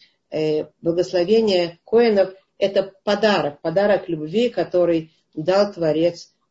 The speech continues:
э, своему народу. Э, это возможность, он дал, дал нам возможность получать изобилие Творца как бы окольным путем,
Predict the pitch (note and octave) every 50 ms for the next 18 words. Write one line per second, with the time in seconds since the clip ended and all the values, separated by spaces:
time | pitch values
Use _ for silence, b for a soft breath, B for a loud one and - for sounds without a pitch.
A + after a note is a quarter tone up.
0 | _ - D3+ D3+ D3+ D3 D3 - - D#3 D3+ D#3 E3 D#3+ D#3+ D#3 D3+ C#3+ C3 B2
1 | A#2+ A#2+ A2+ - _ _ b b b b b b _ _ - F3 F3+ F3+ F3 F3
2 | F3 F3+ F3 F3 F3 F3 E3+ - _ _ _ _ _ _ _ _ _ _ _ _
3 | _ _ _ _ _ _ _ _ _ _ _ - G#3+ A3 - A3 G#3+ G#3 G3 G3+
4 | - _ _ _ _ - E3 F#3+ F#3+ F3+ F#3 G3 A3+ C#4+ D#4 B3+ G#3 E3+ D#3+ D#3
5 | - - - - - _ _ _ _ _ _ _ _ _ _ _ D#3 D#3+ D#3 E3+
6 | E3+ G3 G3+ F3 D#3 D#3+ E3 F#3+ G#3 G3+ F#3 F3 F3 F3 E3 D#3 C#3+ D3+ D3 C#3+
7 | C#3+ C3+ C3+ C3 - E3 E3 - - E3+ E3+ D#3+ - A3 A3 A3 G3 E3+ - E3
8 | D#3+ D#3+ G3 G#3+ G#3 G3 F#3 F3+ F#3 F3+ F3 E3+ E3+ - - B3 C4+ D4 C#4+ B
9 | B B B B B B - G#3+ A3 G#3+ - G#3 G3 G3 G3 - A#3+ B3 B3 A#3+
10 | A#3+ A#3 G#3+ A3 A3+ A3 - - F3 C#3 - - -